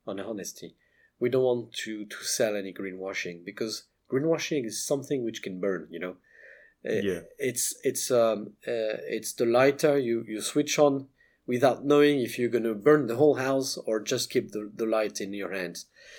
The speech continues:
Speaker 1: So, um, uh, I did accept that mission for my colleagues only for one reason, is we do it seriously and we involved in the project, or is it only greenwashing?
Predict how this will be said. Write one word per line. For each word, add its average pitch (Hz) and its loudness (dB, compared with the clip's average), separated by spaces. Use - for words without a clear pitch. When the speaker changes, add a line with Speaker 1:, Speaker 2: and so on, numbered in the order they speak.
Speaker 1:
So, 127 2
um, 104 -6
uh, - -18
I 147 6
did 160 4
accept 135 0
that 110 0
mission 127 2
for 107 -2
my 104 -4
colleagues 127 0
only 131 2
for 113 -2
one 104 -4
reason, 131 0
is 123 -2
we 120 0
do 135 4
it 135 2
seriously 127 2
and 113 -4
we 113 -2
involved 117 0
in 127 -4
the 131 -2
project, 139 -4
or 117 2
is 117 0
it 139 -8
only 110 -6
greenwashing? 104 -4